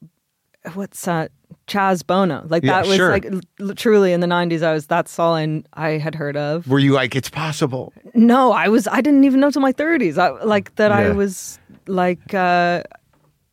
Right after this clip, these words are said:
Speaker 1: so unhappy. I, I
Speaker 2: Yeah.
Speaker 1: just thought I was, yeah, it was so crazy.
Speaker 2: Oh,
Speaker 1: But I
Speaker 2: so
Speaker 1: think
Speaker 2: that's how it sort of manifests. It's like a, a unhappiness, but it, it, you know what? But what is the feeling? Like you are alien within yourself?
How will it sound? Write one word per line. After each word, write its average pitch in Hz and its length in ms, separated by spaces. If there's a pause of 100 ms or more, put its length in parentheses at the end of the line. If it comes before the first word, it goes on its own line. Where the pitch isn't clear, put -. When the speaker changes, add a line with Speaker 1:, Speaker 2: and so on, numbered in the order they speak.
(120)
Speaker 1:
so 208 260
unhappy. 180 600
I, 131 60
I - 20
Speaker 2:
Yeah. 120 200
Speaker 1:
just - 220
thought 214 220
I 202 120
was, 196 160
yeah, 208 320
it 156 60
was 170 140
so 202 200
crazy. 170 500 (460)
Speaker 2:
Oh, - 140
Speaker 1:
But 113 100
I - 60
Speaker 2:
so 110 40
Speaker 1:
think - 20
Speaker 2:
that's 123 260
how 110 160
it 95 120
sort 92 200
of 87 60
manifests. 92 580
It's 90 180
like 87 200
a, 87 140 (100)
a 95 200
unhappiness, 98 760
but 101 220
it, 101 140 (240)
it, 117 220
you 120 160
know 117 60
what? 127 260 (240)
But 120 120
what 135 120
is 135 140
the 127 80
feeling? 113 420
Like 92 220
you 101 160 (140)
are 95 200
alien 104 460
within 87 260
yourself? 127 480